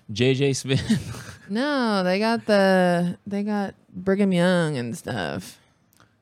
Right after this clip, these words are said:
Speaker 1: You're just saying buzzwords that you know.
Speaker 2: Yeah, that's
Speaker 1: I know B Y U is
Speaker 2: B Y U.
Speaker 1: Mormon.
Speaker 2: Brigham Young. He was, like, the starter of Mor-, Mormonism,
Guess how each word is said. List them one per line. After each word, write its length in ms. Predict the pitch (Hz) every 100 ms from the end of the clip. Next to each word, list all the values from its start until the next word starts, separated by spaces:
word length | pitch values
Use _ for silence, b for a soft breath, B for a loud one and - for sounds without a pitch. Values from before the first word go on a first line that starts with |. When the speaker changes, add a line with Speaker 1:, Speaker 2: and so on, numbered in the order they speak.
| _
Speaker 1:
You're 80 | 208
just 160 | 240 -
saying 260 | 208 196
buzzwords 440 | 151 156 135 127 127
that 120 | 120
you 120 | 117
know. 220 | 113 101 120 _ _ _ _
Speaker 2:
Yeah, 320 | - 466 214
that's 300 | 165 202 247
Speaker 1:
I 120 | 147 170
know 180 | 185
B 200 | 180 269
Y 180 | 269 285
U 160 | 127 135
is 40 | 135
Speaker 2:
B 20 |
Y 100 | 165
U. 60 | 123
Speaker 1:
Mormon. 300 | 95 95 - - _ _ _ _ _ _ _ _ _
Speaker 2:
Brigham 280 | 233 247 294
Young. 220 | 359 226
He 140 | 190 240
was, 200 | 269 240
like, 160 | 262
the 100 | 254
starter 720 | 233 - 214 247 247 247 233
of 320 | 226 208 - _ _
Mor-, 320 | 208 226 285 - -
Mormonism, 1000 | 220 262 311 208 170 160 156 151 156 151